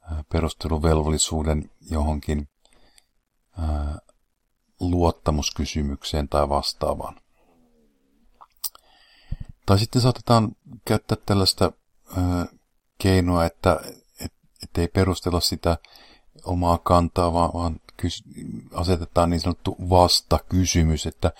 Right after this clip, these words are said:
osoita, osoita sitten se vastapuoli,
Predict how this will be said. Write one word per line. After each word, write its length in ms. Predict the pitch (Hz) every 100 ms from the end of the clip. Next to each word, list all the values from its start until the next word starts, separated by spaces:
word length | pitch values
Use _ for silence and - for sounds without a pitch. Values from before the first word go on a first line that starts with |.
| - - - -
osoita, 480 | 85 80 80 - 85 -
osoita 400 | - 85 85 -
sitten 440 | 80 - - - 87
se 180 | 92 85 - - -
vastapuoli, 840 | 95 95 - 82 - 80 76 76